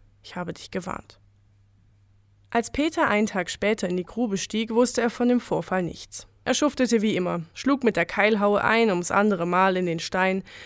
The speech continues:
der Schweiß tropfte ihm von der Stirn. In einer kurzen Pause wunderte er sich allerdings. Keinen einzigen Schabernack hatte das Erzmännle an diesem Tag bisher mit ihm getrieben. Sollte es etwa aufgegeben haben?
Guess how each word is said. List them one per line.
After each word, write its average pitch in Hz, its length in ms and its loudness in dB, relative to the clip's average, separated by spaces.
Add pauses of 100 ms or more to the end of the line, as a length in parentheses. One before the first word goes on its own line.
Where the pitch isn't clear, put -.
(140)
der 214 120 -2
Schweiß 240 400 0
tropfte - 420 -2
ihm 196 140 0
von 180 160 -2
der 175 80 -2
Stirn. - 360 -8 (720)
In 220 100 2
einer 220 180 4
kurzen 233 400 -4
Pause 226 500 2
wunderte 226 380 2
er - 80 -8
sich - 240 -12
allerdings. - 580 -10 (300)
Keinen 226 320 -4
einzigen 320 460 -4
Schabernack 196 640 -2
hatte 180 180 -6
das 185 140 -4
Erzmännle 190 520 -2
an 185 120 -4
diesem 190 240 -4
Tag 185 260 -4
bisher 190 300 -4
mit 190 120 -4
ihm 196 140 -2
getrieben. 190 540 -6 (420)
Sollte - 320 -2
es 170 120 -2
etwa - 320 -6
aufgegeben 240 720 -2
haben? 262 360 -2